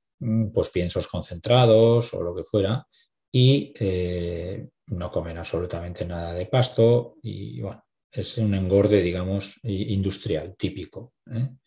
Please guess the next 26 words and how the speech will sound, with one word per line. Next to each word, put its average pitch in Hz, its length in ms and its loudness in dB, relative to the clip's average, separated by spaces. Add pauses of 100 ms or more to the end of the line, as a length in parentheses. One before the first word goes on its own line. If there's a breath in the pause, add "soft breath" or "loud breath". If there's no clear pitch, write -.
(500 loud breath)
Y 117 100 4
de 98 100 4
ahí 101 500 2
que 104 120 0
nos 95 200 0
viene, 98 1160 -4
eh, - 20 -2
a 101 140 -2
todos 104 400 2
la, 90 500 -4
bueno, 110 300 -2
lo 95 120 -2
que 95 120 -2
en 95 340 -4
los 92 140 2
medios 92 260 2
de 98 80 2
comunicación 92 520 -2
está 101 220 0
la 92 140 2
mala 87 220 -2
fama 101 300 0
de 82 60 -4
la - 120 -8
carne 85 260 -6
roja, - 420 -6